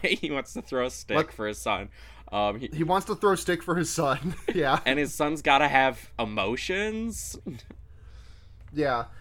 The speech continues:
Speaker 2: Um, he, like, stor-, he, like, storms into the house after saying something really hurtful. So, 'cause, like, Norman says, like, "I didn't ask to be born like this," and N-, Norman's dad says, "That's funny, neither did we," and, like, storms into the house. And at this
Speaker 1: Yeah.
Speaker 2: point, his mom turns to him and is like,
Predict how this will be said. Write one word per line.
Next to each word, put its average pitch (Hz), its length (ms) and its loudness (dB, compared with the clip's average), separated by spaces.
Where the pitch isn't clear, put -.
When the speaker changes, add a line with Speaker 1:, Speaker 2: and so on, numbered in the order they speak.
Speaker 2:
Um, 160 380 2
he, 214 300 -10
like, 226 240 2
stor-, 180 420 0
he, 170 280 -4
like, 208 180 0
storms 160 480 0
into 147 160 0
the 127 100 0
house 131 400 2
after 131 240 -2
saying 139 240 -4
something 123 300 -4
really 123 180 -2
hurtful. 120 600 -2
So, 156 140 -8
'cause, 233 120 -2
like, 220 120 4
Norman 233 280 2
says, 214 160 2
like, 208 140 2
"I 190 140 6
didn't 240 200 -4
ask 160 300 4
to 165 60 0
be 156 100 4
born 147 320 2
like 123 240 0
this," 127 300 0
and 143 560 -4
N-, 151 100 -10
Norman's 151 320 2
dad 135 260 2
says, 135 160 -4
"That's 131 200 -2
funny, 135 260 -2
neither 127 240 -8
did 120 220 -4
we," 131 200 -2
and, 113 80 -6
like, 113 140 -10
storms 127 360 -8
into 123 120 -10
the 104 120 -6
house. 107 400 -2
And 104 100 -2
at 95 100 -2
this 98 100 -4
Speaker 1:
Yeah. 107 100 -2
Speaker 2:
point, 120 120 -2
his 117 140 -8
mom 117 240 -4
turns 123 300 -8
to 135 60 -12
him 120 160 -4
and 117 80 -10
is 113 140 -8
like, 123 180 -4